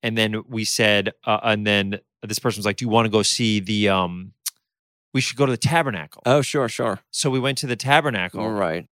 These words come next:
Speaker 1: and listened to people singing. It was gorgeous.
Speaker 2: The Tabernacle Choir, they're world class.
Speaker 1: Is the, is the place called the Tabernacle?
Speaker 2: Yeah, it's the
Speaker 1: I nailed it. Okay.
Speaker 2: Tabernacle.
Speaker 1: It was great.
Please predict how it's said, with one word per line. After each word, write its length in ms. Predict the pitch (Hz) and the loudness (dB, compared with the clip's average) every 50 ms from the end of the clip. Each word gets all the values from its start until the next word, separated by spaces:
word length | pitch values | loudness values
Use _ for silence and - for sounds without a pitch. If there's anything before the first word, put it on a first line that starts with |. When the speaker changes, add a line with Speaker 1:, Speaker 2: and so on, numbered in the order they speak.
| _ - | _ -8
Speaker 1:
and 120 | 123 120 123 | -6 -4 -4
listened 300 | 127 - - 127 120 - | -4 -4 -6 -8 -8 -6
to 120 | 139 123 | -6 -8
people 380 | 110 107 _ - 147 131 - 123 | -8 -10 _ -12 -10 -8 -6 -6
singing. 260 | - - 160 151 131 | -6 -6 -6 -6 -8
It 80 | 120 | -8
was 140 | 107 107 101 | -8 -8 -10
gorgeous. 760 | 90 90 - 120 151 156 113 - - - - - - - - _ _ _ | -8 -4 0 0 0 0 0 -4 -10 -14 -12 -12 -12 -14 -16 _ _ _
Speaker 2:
The 80 | - | -4
Tabernacle 580 | - - 170 175 180 180 185 185 180 175 - 180 | 2 4 4 4 6 4 2 2 2 0 0 -4
Choir, 340 | - - 180 190 214 214 175 | 0 2 2 4 4 4 4
they're 240 | 143 135 127 131 131 - - _ - | 4 4 4 4 2 -2 -8 _ -8
world 360 | 139 123 139 139 143 139 - | 0 2 4 4 4 2 2
class. 800 | - 160 165 185 233 196 147 - - - - - - - - _ - | 0 0 2 2 0 -2 -6 -8 -8 -10 -10 -10 -10 -12 -10 _ -6
Speaker 1:
Is 140 | 127 110 | -6 -2
the, 120 | 110 135 127 - - 165 | -2 -4 -4 -4 -6 -4
is 180 | - 139 117 107 | -4 -2 -2 -2
the 60 | 120 | -4
place 220 | - - 139 147 151 | -4 -2 -2 -4 -2
called 160 | - - 165 160 | -2 -4 -4 -2
the 20 | - 180 | -2 -2
Tabernacle? 460 | 175 175 185 185 190 196 208 226 240 _ | -2 0 -2 -2 -4 -4 -6 -8 -6 _
Speaker 2:
Yeah, 240 | - 160 175 135 | 4 6 6 6
it's 140 | 101 - - | 4 2 -2
the 100 | 131 123 - | -2 0 2
Speaker 1:
I 80 | 139 131 | 2 2
nailed 200 | 131 127 113 98 | 2 2 2 2
it. 40 | |
Okay. 60 | 80 67 | 0 -2
Speaker 2:
Tabernacle. 320 | - 113 101 80 76 - - _ _ | -2 -2 -2 -4 -4 -6 -10 _ _
Speaker 1:
It 60 | - | 0
was 160 | 156 160 160 - | 2 2 2 4
great. 280 | - 170 190 151 - | 2 2 0 0 -2